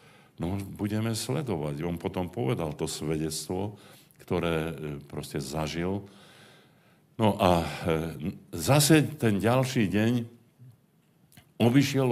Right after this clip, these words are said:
okolo jeho posteli a tento vidí, ako ho tento Dominik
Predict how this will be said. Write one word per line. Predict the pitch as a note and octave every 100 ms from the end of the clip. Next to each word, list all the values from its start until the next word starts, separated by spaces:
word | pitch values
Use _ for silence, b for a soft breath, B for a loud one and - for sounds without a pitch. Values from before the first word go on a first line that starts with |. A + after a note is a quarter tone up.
| A2+
okolo | B2 A#2+
jeho | G2+ E2+
posteli | F#2 F2+ - A2 G#2 A#2 B2+ B B B B B B B _ -
a | F2 F2+ F#2+ - -
tento | A2 G2 G2+ F2
vidí, | D#2 F#2+ A2 B2+ C3 C3
ako | A#2+ A#2+ B2+
ho | A2+ A2+ A#2 B B B
tento | A2+ G#2+ G#2+
Dominik | E2 G2 G2 G2+ G2+ G2+